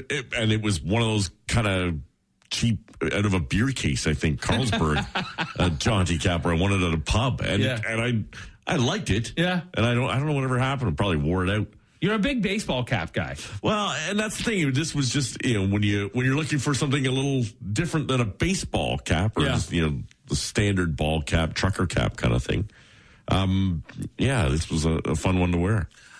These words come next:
Speaker 2: Maria made me or knitted me last Christmas a, a lovely little toque.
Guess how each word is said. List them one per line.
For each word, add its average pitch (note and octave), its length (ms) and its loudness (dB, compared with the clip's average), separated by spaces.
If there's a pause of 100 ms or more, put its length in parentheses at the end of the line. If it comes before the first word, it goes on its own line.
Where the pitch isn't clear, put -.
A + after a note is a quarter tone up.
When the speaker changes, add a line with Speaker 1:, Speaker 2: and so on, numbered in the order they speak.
(180)
Speaker 2:
Maria F3 580 0
made C3 500 0
me B2+ 200 2
or A#2+ 180 0
knitted C3+ 480 2
me F#2 240 0
last A2+ 380 0
Christmas C3 560 -2
a, G2 260 0
a G2+ 80 2
lovely D3+ 300 0
little A2 240 0
toque. - 480 -2